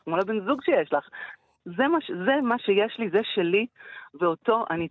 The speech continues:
צריכה לאהוב. ובו אני אשקיע, ואותו אני אטפח, ואני אטפח אותו כמיטב יכולתי. אני, אני אשחרר רגע את הדבר הזה של בית מושלם כמו במגזינים,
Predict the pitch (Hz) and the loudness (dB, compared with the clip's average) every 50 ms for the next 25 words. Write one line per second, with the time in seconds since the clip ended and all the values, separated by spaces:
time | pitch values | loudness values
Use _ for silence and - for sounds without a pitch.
0 | - - 160 156 - 165 156 156 143 139 131 131 139 135 123 131 - _ _ _ | -6 -10 -10 -4 -4 -2 -2 0 0 0 0 0 -2 -2 -4 -10 -20 _ _ _
1 | _ _ _ _ _ _ - _ _ 151 165 165 160 202 220 226 220 220 185 170 | _ _ _ _ _ _ -20 _ _ -2 -2 0 2 2 2 2 2 2 0 0
2 | 165 - - - - - 151 143 - - 156 156 151 - 208 208 202 202 180 170 | -2 -6 -10 -10 -8 -8 -8 -8 -4 -2 -2 -2 0 0 -2 -2 0 -2 -4 -4
3 | - 156 - - 175 147 135 127 - - - - - - 143 147 151 160 170 170 | -6 -8 -6 -2 -2 -2 -2 -2 -4 -10 -12 -14 -10 -6 -4 -2 -2 -2 -4 -4
4 | - 165 - - 247 285 - - 208 - 220 - - 175 165 156 143 - 190 196 | -4 -8 0 2 0 2 2 -2 -4 -4 -4 -2 -2 -4 -4 -4 -2 -2 -2 -2
5 | 208 226 - - 175 175 - - 233 214 - - - - - - - - - - | -2 -4 -6 -6 -6 -6 -4 -4 -4 -4 -4 -6 -14 -20 -18 -18 -18 -18 -10 -6
6 | - 170 180 165 - - 156 165 160 156 151 131 147 - 165 - - 175 175 185 | -4 -2 -2 -2 -2 -4 -4 -2 -2 -2 -2 -4 -4 -6 -8 -6 -6 -2 0 2
7 | 208 226 214 202 190 185 180 180 170 160 - 175 156 156 139 143 165 165 170 165 | 2 2 2 2 0 2 2 2 0 0 0 -4 -4 -4 -2 0 0 0 0 -2
8 | 160 151 - - 147 151 143 156 160 170 175 - - - 160 - - - 165 160 | -4 -4 -6 -8 -8 -6 -2 -2 0 0 -2 -4 -6 -8 -8 -6 -4 -2 0 0
9 | 165 160 - 165 156 151 165 156 151 147 139 143 127 143 143 135 143 151 | 0 -2 -4 -6 -4 -2 -2 -2 -2 -2 -4 -6 -6 -4 -4 -4 -4 -4